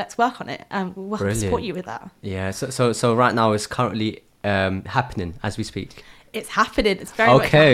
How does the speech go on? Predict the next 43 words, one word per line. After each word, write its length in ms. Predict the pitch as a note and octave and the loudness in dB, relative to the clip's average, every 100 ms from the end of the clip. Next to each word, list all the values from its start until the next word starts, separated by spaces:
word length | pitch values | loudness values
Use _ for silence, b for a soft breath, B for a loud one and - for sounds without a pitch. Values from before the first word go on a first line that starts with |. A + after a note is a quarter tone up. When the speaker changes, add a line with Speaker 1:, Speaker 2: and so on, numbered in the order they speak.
| G#2 | 6
Speaker 1:
happening. 220 | F#2+ A#3+ | 2 -2
<laughs> 60 | C3+ | 2
Speaker 2:
Right, 260 | C#3+ B2+ D4 C#3+ | 4 6 6 6
right. 160 | B2+ - | 4 2
So, 140 | C#3 | 0
so, 160 | C3 C3 | 4 2
so 240 | C3 D#3 D3 | 4 2 4
far 140 | C#3+ C3+ C3+ | 2 2 0
so 120 | B2 | 0
good, 220 | A2+ G#2+ | 0 0
I'm 100 | G#2 | 0
Speaker 1:
Yeah. 40 | |
Speaker 2:
assuming. 600 | G#2 A#3 - A2 G#2 G#2 B B - | -2 -2 2 2 2 0 B B -4
And 460 | G#2 G#2 G2+ G2 - - _ - | 0 0 0 -4 -12 -18 _ -10
so 300 | - E3 C#3+ | 0 2 2
we 240 | A#2+ C#3+ | -2 0
know 120 | D#3 E3 | 2 2
the 140 | C3 | 2
importance 480 | B2+ C3 C#3 C#3 A#2+ | 0 0 0 0 -4
of 100 | - | -4
having 520 | G#2+ G2+ G2+ F#2+ F#2+ - - - - - _ _ - | -4 0 0 0 -4 -12 -20 -20 -20 -20 _ _ -14
a 60 | - | -10
community 420 | - A2 G#2 G2+ | -2 0 0 -2
voice, 540 | G2+ F#2 - - - - - - | -2 -2 -4 -8 -10 -16 -20 -4
like 140 | A#3 | -2
you 60 | G3+ | -2
Speaker 1:
Mm. 160 | F#3+ G2+ | -4 -4
Speaker 2:
said. 240 | F2+ F2 b b - | -6 -8 b b -4
Uh, 200 | G#2+ G2+ | 0 0
the, 200 | G#2+ - - | -2 -6 -4
the 80 | B2+ | 0
only 200 | C#3 B2+ | 2 2
thing 220 | C3 B2 | 0 -2
is, 100 | A2 | -2
how 140 | B2 C3+ | 0 0
would 120 | C3 | -2
you 60 | |
persuade 520 | B2 - - A#2+ A#2 - | -6 -6 -4 -2 -2 0
someone 480 | A2+ G2+ F#2+ F#2 - _ _ _ _ _ _ _ - | -2 0 0 -2 -6 _ _ _ _ _ _ _ -18
to 400 | - G#2 G2+ G2 - | -8 -6 -6 -8 -10
go 200 | G#2+ A#2 | -2 0
ahead 360 | G#2+ F#2+ G2 E2+ | 0 -4 -8 -8
and 420 | - F#2+ F2+ F#2 | -8 -6 -6 -8